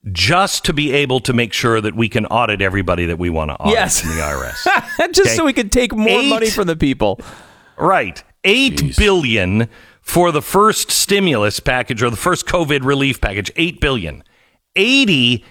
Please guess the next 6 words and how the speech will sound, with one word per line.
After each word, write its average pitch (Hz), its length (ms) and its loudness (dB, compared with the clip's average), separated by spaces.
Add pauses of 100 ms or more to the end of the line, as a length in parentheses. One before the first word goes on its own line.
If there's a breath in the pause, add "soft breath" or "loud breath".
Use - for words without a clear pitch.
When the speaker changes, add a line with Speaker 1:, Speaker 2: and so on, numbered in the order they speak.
(200 soft breath)
Speaker 1:
is 156 200 0
proposed 151 680 0
just 180 520 -2
as 151 280 0
an 139 240 -2
increase 135 840 0